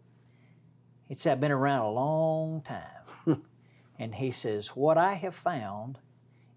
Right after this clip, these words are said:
Speaker 1: is if you're just patient, just give it time, the church always seems to do the right thing."
Speaker 2: Yeah.
Speaker 1: And I,
Speaker 2: Yeah.
Speaker 1: I kept thinking about that
Speaker 2: Yeah.
Speaker 1: as it pertained to the convention, because there were a lot of issues that you, you just wondered how it was gonna go.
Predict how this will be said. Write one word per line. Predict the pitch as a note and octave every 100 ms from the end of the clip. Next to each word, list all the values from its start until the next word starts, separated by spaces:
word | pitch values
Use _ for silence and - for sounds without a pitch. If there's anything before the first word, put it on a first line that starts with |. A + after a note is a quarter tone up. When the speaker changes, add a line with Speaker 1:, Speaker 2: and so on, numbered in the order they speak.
| -
Speaker 1:
is | C3 C3+
if | C3
you're | A#2 A2+
just | C#3+ F3+ -
patient, | - F3+ - C2+ - - _ _ _ - _
just | - C3+ C3+
give | D3 E3
it | E3+
time, | D3 A2 F2 A2 - _ - _ _ _ _ _ _ - - -
the |
church | B2 F3 D#3+ -
always | C3+ E3+ F3+ F3 F3 -
seems | D3 C#3+ C#3+ C#3 -
to | B2+
do | G#2+ A#2
the | B2
right | G#2 G#2 -
thing." | - - -
Speaker 2:
Yeah. | C3+ C3 F#2+ - _ _ _ _ _ _
Speaker 1:
And | D3 E3+
I, |
Speaker 2:
Yeah. | A#2+ G#2+ F#2+
Speaker 1:
I | E3+
kept | E3 A#3+ -
thinking | G#3+ G#3 D#3
about | C3 B2 B2 B2+
that | B2+ A#2 A2
Speaker 2:
Yeah. | D3+
Speaker 1:
as | D3+ D3
it | -
pertained | - C#3 C#3 C3+ B2
to | B2
the | A#2
convention, | B2+ G#2+ A2 G2 G2+ A2+
because | B2 C#3
there | C3 C3
were | C3
a |
lot | B2 C3 F3+ G3
of | E3+
issues | D3+ - A2+ G#2+ G2+
that | A2 -
you, | A#2 - - - -
you |
just | B2+ G3+ -
wondered | D#3+ F3 D#3 C#3+
how | D3+ D3+
it | C3+
was | B2 -
gonna | C3+ B2
go. | A2+ D#3 G#2 G2